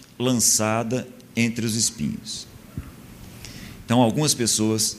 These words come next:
vão receber o ensino. E esse ensino vai cair numa terra que é boa. Mas sobre essa terra, acima dessa terra, tem espinhos. A semente vai germinando, mas ela é sufocada.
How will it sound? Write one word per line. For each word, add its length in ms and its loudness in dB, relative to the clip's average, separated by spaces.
vão 140 2
receber 420 4
o 60 2
ensino. 400 2
E 60 2
esse 220 6
ensino 360 4
vai 140 2
cair 260 0
numa 160 0
terra 240 2
que 100 -2
é 40 2
boa. 280 2
Mas 140 4
sobre 640 2
essa 320 2
terra, 440 2
acima 360 2
dessa 260 2
terra, 280 2
tem 420 2
espinhos. 680 2
A 40 -8
semente 440 0
vai 100 -2
germinando, 580 2
mas 100 0
ela 120 6
é 20 4
sufocada. 800 -4